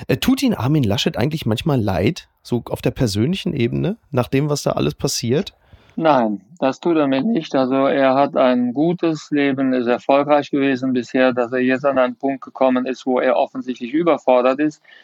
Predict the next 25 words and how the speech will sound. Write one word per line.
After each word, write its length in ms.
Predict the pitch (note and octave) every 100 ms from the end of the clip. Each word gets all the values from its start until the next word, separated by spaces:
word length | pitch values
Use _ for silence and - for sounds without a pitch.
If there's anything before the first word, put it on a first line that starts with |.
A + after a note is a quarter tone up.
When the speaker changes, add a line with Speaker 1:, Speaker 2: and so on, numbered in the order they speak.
| _ _ -
Speaker 2:
Das 220 | C3+ B2+
hat 120 | C#3 C3+
er 100 | C3
niemandem 760 | C3+ D3+ D3+ C#3 C3+ C3 B2
also 260 | - B2 B2
vorzuwerfen, 840 | - C#3+ D3 E3+ C#3 C3 C3+ C3 -
außer 520 | C3+ C3 - C3 -
sich 280 | C3 B2+ A2+
selbst. 500 | - B2+ E3+ - _ _ _ _ - _ _ _ -
Und 260 | B2+ C3
von 180 | - C3
daher 300 | B2 B2+ C3+
glaube 320 | C3+ C#3 C3+
ich, 140 | C3 B2+
ist 120 | A#2+
seine 280 | C3 B2+ B2+
Lebensqualität 960 | C3 C#3+ D3 - C3 C3 B2 B2 A#2+
gut 540 | - C#3 D#3 E3 _ -
und 600 | E3 C3 B2+ B2+ B2 -
er 220 | C3+ B2
wird 160 | C3 -
sich 160 | B2+
von 180 | - B2
dem 120 | A#2
Stoß, 520 | - C3 B2+ C3+ -